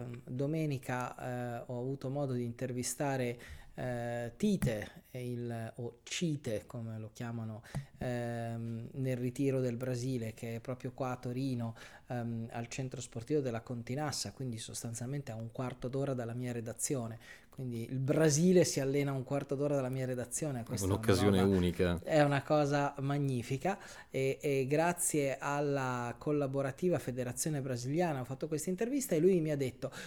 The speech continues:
Speaker 1: "Una delle sorprese sarà il Senegal". Allora, siccome io su questo mondiale non mi sono preparato granché, lo posso ammettere <laughs> serenamente, eh, perché ero troppo impegnato,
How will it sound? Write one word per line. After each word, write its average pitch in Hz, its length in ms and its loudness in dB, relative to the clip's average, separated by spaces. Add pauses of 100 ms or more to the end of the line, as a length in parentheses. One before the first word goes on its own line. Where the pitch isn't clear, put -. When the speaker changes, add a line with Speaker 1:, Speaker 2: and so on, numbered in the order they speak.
(120)
Speaker 1:
"Una 196 180 10
delle 175 200 8
sorprese 190 520 2
sarà 147 220 0
il 131 100 -2
Senegal". 117 480 -2
Allora, 156 280 4
siccome 214 380 0
io 156 140 4
su - 120 -6
questo 147 260 0
mondiale 131 380 0
non 147 200 2
mi 135 80 2
sono 131 300 0
preparato 120 520 -4
granché, 113 460 -2
lo 123 80 0
posso - 320 -2
ammettere 117 460 -4
<laughs> - 20 -6
serenamente, 123 720 -4 (380)
eh, 127 240 0
perché 123 460 0
ero 123 180 4
troppo 127 320 -2
impegnato, 120 960 -2